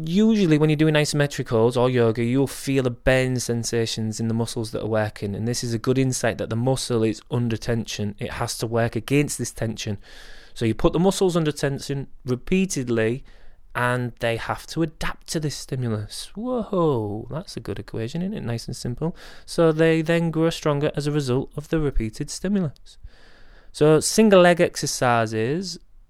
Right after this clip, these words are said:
are one of the great, greatest ways to build glute strength, and single leg exercises help to maintain the glute muscles' power and activity. So make sure you're tapping them when you, when you're doing single leg exercises. Make sure they're active, make sure they're switched on.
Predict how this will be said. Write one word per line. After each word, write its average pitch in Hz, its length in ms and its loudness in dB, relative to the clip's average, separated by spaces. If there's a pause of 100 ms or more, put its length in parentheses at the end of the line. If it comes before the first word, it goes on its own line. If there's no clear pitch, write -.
(300)
are 120 600 2
one 135 380 4
of 135 80 0
the 120 80 0
great, 117 560 -2
greatest 117 420 -2
ways 110 200 -2
to - 120 -8
build 107 460 -2
glute 107 360 -2
strength, 101 380 -6
and 104 140 -6
single 127 340 0
leg 120 180 2
exercises 107 640 -2
help 117 200 -4
to - 100 -12
maintain 113 580 -4 (460)
the 107 140 0
glute 117 360 4
muscles' 104 600 -2 (960)
power 107 340 2
and 110 100 -4
activity. 107 500 -4
So 110 140 -2
make 110 220 -2
sure 110 140 -2
you're 104 100 -4
tapping - 380 0
them 107 180 -2
when 104 160 -2
you, 104 240 -2
when 110 160 -8
you're 104 80 -4
doing 107 260 0
single 107 260 -4
leg 104 140 -2
exercises. 104 600 -4
Make 104 160 -4
sure 113 120 -4
they're - 120 -4
active, 104 400 -6
make 104 160 -4
sure 110 140 -6
they're 107 80 -6
switched - 380 -6
on. 107 120 -2